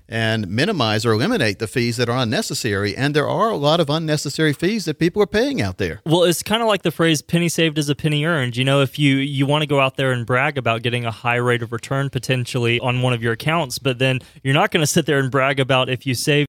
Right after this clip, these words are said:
Speaker 2: It's very interesting to think about.
Speaker 1: Things average out, but then the average gets, uh, subtracted from if you're paying a lot of fees.
Speaker 2: Exactly, exactly.
Speaker 1: So if you're interested in finding out if you're paying too much in fees or wanna know, we can do a forensic fee analysis, which looks behind the scenes, not only identifying the fees that you see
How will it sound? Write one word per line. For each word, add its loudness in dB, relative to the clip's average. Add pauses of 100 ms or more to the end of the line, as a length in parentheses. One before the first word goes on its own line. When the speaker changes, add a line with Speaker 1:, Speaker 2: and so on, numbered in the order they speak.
(120)
Speaker 2:
It's 0
very 4
interesting -2
to 0
think -4
about. 0
Speaker 1:
Things 0
average 4
out, 4
but 2
then 2
the 4
average 2
gets, 0
uh, 4
subtracted 0
from 2
if 0
you're 2
paying 4
a 2
lot 4
of 0
fees. 4
Speaker 2:
Exactly, 0
exactly. -4
Speaker 1:
So 4
if 2
you're 4
interested 2
in 2
finding 2
out 0
if -2
you're 2
paying 0
too -2
much 0
in -4
fees 2
or 2
wanna 2
know, 2
we 2
can -2
do 4
a 4
forensic 0
fee 2
analysis, 0
which -2
looks 0
behind 0
the 2
scenes, 2
not 2
only 2
identifying 0
the 0
fees 0
that 0
you 4
see 0